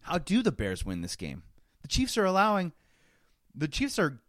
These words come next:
allowing twenty-four point seven points a game this season on defense. The Bears are only averaging eighteen. That's twenty-fifth in the league. The Chiefs are averaging twenty-eight points on offense, and the Bears are allowing only eighteen point one. So there's gotta be a little give there.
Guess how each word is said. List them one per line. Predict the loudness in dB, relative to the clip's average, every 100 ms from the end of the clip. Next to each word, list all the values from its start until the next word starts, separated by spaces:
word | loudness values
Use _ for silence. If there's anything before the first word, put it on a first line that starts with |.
| -2
allowing | 0 4 4 4 0
twenty-four | 0 -2 2 2
point | 2 0 4
seven | 4 2
points | -2 -2 -2
a | -2
game | -2 0
this | -2
season | -4 -4 -4
on | -4
defense. | -6 -8 -10 -12 -10
The | -6
Bears | 0 0 2
are |
only | 0 2
averaging | 6 6 6 0 2
eighteen. | 0 0 -10 -12 -14 -20 -20 -20 _ _ -8
That's | -8
twenty-fifth | -4 -4 0 0 0
in | -4
the | -2
league. | 0 -2 -4 -20 -20 -20 -18
The | -6
Chiefs | 0 0 0
are | 0
averaging | 4 4 2 -2
twenty-eight | -2 -4 0 0 0
points | -2 -2 -2
on | -2
offense, | 0 0 -2 -4
and | -4
the | -4
Bears | -2 -2 0
are |
allowing | -2 0 0 0
only | -2 -2 -4
eighteen | -6 -8 -8
point | -10 -10
one. | -10 -12 -14 -18 _ _ _ _ _ -20 -6
So | 0
there's | 2 4
gotta | 6 6 6
be | 6
a | 6
little | 6
give | 4 2 2 0
there. | -6 -6